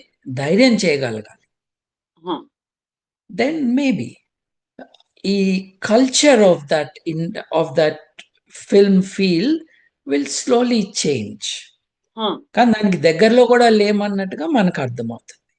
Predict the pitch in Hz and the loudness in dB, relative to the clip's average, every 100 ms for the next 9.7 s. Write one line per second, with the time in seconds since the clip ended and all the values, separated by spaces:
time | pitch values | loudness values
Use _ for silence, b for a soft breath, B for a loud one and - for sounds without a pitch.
0 | _ _ _ _ _ _ _ _ _ _ | _ _ _ _ _ _ _ _ _ _
1 | _ _ _ _ _ _ _ _ _ - | _ _ _ _ _ _ _ _ _ -2
2 | 233 226 190 - _ _ 247 233 240 269 | -2 0 -4 -6 _ _ 2 2 0 2
3 | 277 269 277 285 277 269 247 220 226 254 | 4 6 6 4 4 4 6 6 8 8
4 | 262 254 175 170 269 262 254 254 247 220 | 6 4 -2 -4 0 4 4 6 8 8
5 | 214 214 202 214 214 196 190 185 175 185 | 6 0 0 2 2 0 0 2 2 0
6 | 190 - 160 214 190 190 - 151 170 202 | 0 2 4 6 6 4 0 0 2 4
7 | 196 180 185 214 220 202 190 165 165 220 | 2 2 0 4 4 4 0 -2 -10 -10
8 | 220 254 370 311 311 269 247 208 185 - | -8 0 4 4 4 2 4 4 2 4
9 | 180 175 165 147 151 143 139 | 6 8 6 6 2 -4 -10